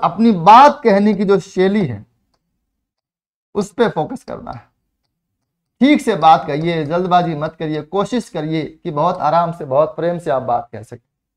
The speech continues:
बहुत आराम से और बहुत प्रेम से मैं भी नहीं कहता, लेकिन कोशिश करनी है। कभी-कभी एक विद्यार्थी एक बात कहते हैं, मैं बार-बार कहता हूं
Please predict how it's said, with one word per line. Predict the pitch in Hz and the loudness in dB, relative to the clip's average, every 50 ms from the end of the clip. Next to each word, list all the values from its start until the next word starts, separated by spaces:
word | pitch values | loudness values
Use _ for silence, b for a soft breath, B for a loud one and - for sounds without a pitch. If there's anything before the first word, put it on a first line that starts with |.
| _ _ _ _ _ _ - | _ _ _ _ _ _ -4
बहुत | 127 151 175 180 180 | 0 0 0 2 2
आराम | 170 165 175 180 175 | 2 4 4 2 2
से | 175 180 | 0 -4
और | 160 143 | -4 -2
बहुत | 135 139 156 156 - | 0 0 -2 -2 -2
प्रेम | - 151 156 156 | -4 -4 -4 -4
से | 151 160 | -6 -10
मैं | 135 135 147 170 | -8 -6 -6 -4
भी | 175 175 | -4 -4
नहीं | 143 143 135 | -4 -6 -10
कहता, | - 113 110 - - - _ _ _ _ _ _ _ _ _ - | -12 -14 -14 -14 -16 -20 _ _ _ _ _ _ _ _ _ -4
लेकिन | - 160 185 175 202 185 | 0 0 0 0 -2 -4
कोशिश | - 190 220 220 - 262 - - | 0 0 0 0 0 -4 -8 -6
करनी | - 131 104 101 | -8 -8 -8 -8
है। | 95 - _ _ _ _ _ _ _ _ _ _ _ _ _ _ _ _ _ _ _ _ _ _ _ _ - | -16 -20 _ _ _ _ _ _ _ _ _ _ _ _ _ _ _ _ _ _ _ _ _ _ _ _ 2
कभी-कभी | 214 220 285 254 226 233 202 226 226 | 2 2 2 2 2 2 2 4 2
एक | 214 185 | 2 2
विद्यार्थी | 190 196 180 180 214 202 202 202 202 214 | 0 -4 2 4 6 6 6 4 2 0
एक | 208 175 160 | 0 0 2
बात | 156 165 180 185 185 - | 4 4 4 2 0 -2
कहते | 156 135 - - 165 | -4 -4 -4 -4 -6
हैं, | 165 | -4
मैं | 165 165 156 135 113 | -4 -4 -4 -4 0
बार-बार | 127 151 160 170 175 175 160 | 2 4 4 4 4 2 0
कहता | 160 147 127 123 - 143 | 0 -4 -6 -6 -6 -8
हूं | 135 131 | -10 -10